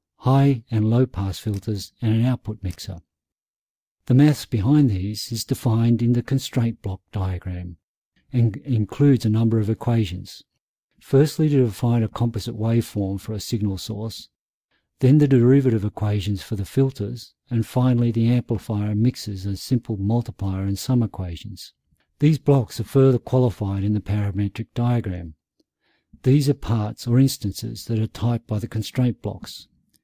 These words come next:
Hence the equations are derived from the constraint block. In this case, it is the high-pass filter. The flow of this is defined in this I B D signal processor. Here a source signal is amplified,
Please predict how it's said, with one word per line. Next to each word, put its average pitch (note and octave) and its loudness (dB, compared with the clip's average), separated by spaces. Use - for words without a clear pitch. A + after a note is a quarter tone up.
Hence C#3 2
the B2+ 0
equations A#2 0
are A2 -2
derived A2+ 0
from A2+ -2
the A2+ -2
constraint B2+ -2
block. F2+ -10
In A#2 4
this C#3+ 4
case, - -8
it A2+ 0
is G#2+ 0
the G2+ 0
high-pass F#2+ -2
filter. B2 -2
The A#2 -2
flow D#3+ 6
of A2 0
this G#2+ -4
is G2+ -6
defined A#2 0
in G#2+ 2
this A2+ 0
I A2+ 0
B G#2 -2
D G2 0
signal G#2+ -2
processor. A#2+ -4
Here D#3 4
a B2 4
source C#3+ 2
signal G2+ -2
is G#2+ 0
amplified, A2 -2